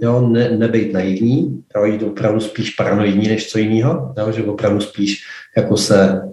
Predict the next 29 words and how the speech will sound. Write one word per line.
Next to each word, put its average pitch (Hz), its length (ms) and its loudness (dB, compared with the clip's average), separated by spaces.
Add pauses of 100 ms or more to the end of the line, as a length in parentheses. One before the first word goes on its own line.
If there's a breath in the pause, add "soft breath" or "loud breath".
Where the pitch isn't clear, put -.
(120)
jaké - 200 -8
si 98 160 -2
krejt 101 280 0
záda, 98 640 0 (680 loud breath)
protože 135 460 2
prostě, 135 460 0
že 135 100 4
jo, - 360 0
je 113 80 -2
to - 140 -2
práce 113 720 2
na 110 140 0
dalších 107 600 0
dvacet, 107 300 0
třicet 110 340 -2
let, 135 200 4
tak 131 200 -2
jako 107 360 -8 (340)
tam 104 160 -6
počítejte 117 520 2
s - 140 -4
tím, 104 100 0
že 101 100 -2
na 98 80 0
nějakýho 95 360 2
lumpa 95 280 0
narazíte, 92 540 -4
že - 60 -18
jo, - 80 -20